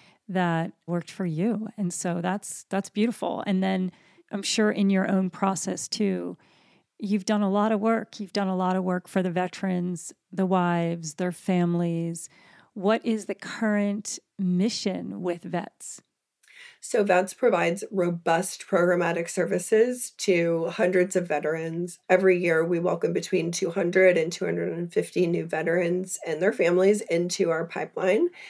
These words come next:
Speaker 2: At the core, we provide funding for veterans to leave the United States for access to these medicines.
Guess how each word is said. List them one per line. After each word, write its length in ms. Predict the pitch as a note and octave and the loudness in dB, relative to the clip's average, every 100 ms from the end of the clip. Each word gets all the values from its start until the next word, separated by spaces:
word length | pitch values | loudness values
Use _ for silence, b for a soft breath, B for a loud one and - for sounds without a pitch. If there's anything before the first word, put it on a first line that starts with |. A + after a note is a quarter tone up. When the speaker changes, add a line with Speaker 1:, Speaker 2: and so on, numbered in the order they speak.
| B B - | B B -8
Speaker 2:
At 140 | - E3+ | -4 -2
the 80 | E3 | -2
core, 640 | - - B3+ C#4 F3 D#3+ | -6 -4 2 6 8 8
we 140 | E3+ | 4
provide 420 | E3+ F3 E3 E3 E3+ | 2 0 2 0 -2
funding 500 | - F3 E3+ E3 F3+ | 0 2 2 0 -4
for 220 | - E3 | -2 -2
veterans 540 | E3+ E3+ E3 E3+ E3+ | 0 0 0 0 -4
to 120 | - F3+ | -2 0
leave 260 | F3 F#3 | 2 4
the 80 | G#3 | 4
United 400 | F#3+ D#3+ D#3+ E3 | 2 2 0 -2
States 380 | - E3+ F3+ - B B B | -2 -2 -2 -6 B B B
for 260 | - F3 - | 0 0 0
access 560 | D3 E3 - D#3+ E3+ | -2 -2 0 -2 -2
to 240 | - - F3+ | -6 0 0
these 240 | E3 E3+ | 0 -4
medicines. 720 | - D3+ D#3+ - D#3+ A#3+ C4 | -4 -4 -4 -4 -4 -4 -8